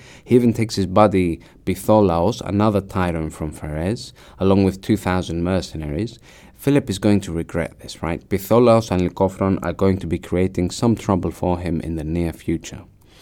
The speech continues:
The Athenians, ever since Philip's victory, get an iffy feeling about the war. From now on, they're not going to be as invested as they once were. The Phocians are counting on other cities, mostly animal, enemies of Thebes,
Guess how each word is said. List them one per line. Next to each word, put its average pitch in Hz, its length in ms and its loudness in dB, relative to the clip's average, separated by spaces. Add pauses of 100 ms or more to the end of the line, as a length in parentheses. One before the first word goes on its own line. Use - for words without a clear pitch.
(400)
The 98 140 2
Athenians, 147 540 2
ever 110 200 2
since 101 300 0
Philip's - 400 0
victory, 117 720 -2 (420)
get - 140 0
an 104 160 0
iffy 127 320 -2
feeling 95 480 0
about 80 340 -8
the - 80 -12
war. 80 400 -4 (520)
From 107 220 2
now 120 260 6
on, 113 140 6
they're 101 80 2
not 127 160 0
going 117 160 2
to 101 100 -6
be 95 300 -6
as 98 340 -2
invested 87 640 -4
as 90 220 -8
they 82 120 -8
once 87 420 -6
were. 104 380 -2 (400)
The 101 180 2
Phocians 110 680 2
are 87 120 -4
counting 101 480 -2
on 95 160 0
other 110 240 0
cities, 127 400 -2
mostly 104 440 0
animal, 87 560 -2 (120)
enemies 90 400 -2
of - 100 -16
Thebes, 127 520 2